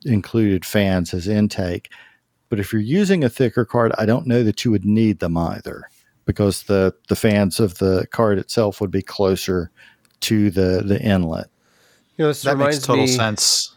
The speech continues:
Speaker 2: of the, uh, Falcon Northwest Tiki a little bit, because up in that upper half of the Tiki enclosure, you have two fans which are positioned as intake, bringing cold air right up against the side intake of the graphics card.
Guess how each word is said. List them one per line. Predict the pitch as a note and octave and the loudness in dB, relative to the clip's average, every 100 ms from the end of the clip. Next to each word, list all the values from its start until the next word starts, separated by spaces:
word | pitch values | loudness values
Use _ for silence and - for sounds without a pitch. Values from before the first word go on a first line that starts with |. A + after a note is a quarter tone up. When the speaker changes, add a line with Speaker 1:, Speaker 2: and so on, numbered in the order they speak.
| _ E3 | _ -2
Speaker 2:
of | A#2 G#2 | 0 0
the, | A2 G2+ G2 - - - - | 0 2 0 -6 -18 -14 -4
uh, | F#2 F2 | 0 0
Falcon | E2+ - A2 G#2+ | -2 0 0 0
Northwest | G2 G#2+ F#2 - | -2 0 -4 -4
Tiki | - D3+ - E2 D#2+ | -8 -6 -2 -4 -2
a | F2 | -2
little | E2+ E2 | -2 -2
bit, | E2+ - | -4 -4
because | - F#2+ F2+ | -2 -2 0
up | A#2+ C3+ | -2 0
in | A2+ | 0
that | A2 - - | 0 0 -4
upper | G#2 A2+ G2+ F#2+ G2 _ | -2 0 0 0 -4 _
half | A#2+ G#2+ G2+ - | -2 0 0 -4
of | F#2 F2+ | -8 -8
the | F2 | -12
Tiki | - C#3 - G2 | -8 -8 -4 -4
enclosure, | F2+ - G2 E2+ F#2 | -4 -4 -2 -2 -4
you | E2+ | -6
have | E2 G2+ G2+ F2 - | -2 2 2 0 -6
two | - A2 G2+ | -2 0 0
fans | - A2 G2+ F#2+ F2 | -2 0 2 2 0
which | - | -8
are | F#2+ | -8
positioned | F#2+ F2+ G2 - F#2+ E2+ | -4 -2 -2 -2 -4 -2
as | E2 - - | -6 -8 -4
intake, | G2+ G2+ - F#2 E2 - - _ _ _ _ _ _ _ _ _ - | -2 -2 -2 -2 -2 -4 -20 _ _ _ _ _ _ _ _ _ -2
bringing | A2 G2+ F#2+ | 0 0 -2
cold | A2+ G2+ | -2 0
air | G2 F#2 | 2 0
right | F#2 G2 | 2 0
up | G2 G2+ | 0 -4
against | F#2+ F2+ - - | -4 -4 -6 -10
the | F2 | -10
side | - - F2+ F2 F2 F2 | -4 0 2 2 0 -4
intake | G2 F#2+ F2+ F2+ - | -6 -6 -2 -4 -4
of | F2+ | -10
the | F2 | -8
graphics | F2 F2 F#2+ G#2+ - | 0 0 0 -8 -2
card. | A#2+ A#2 | 0 0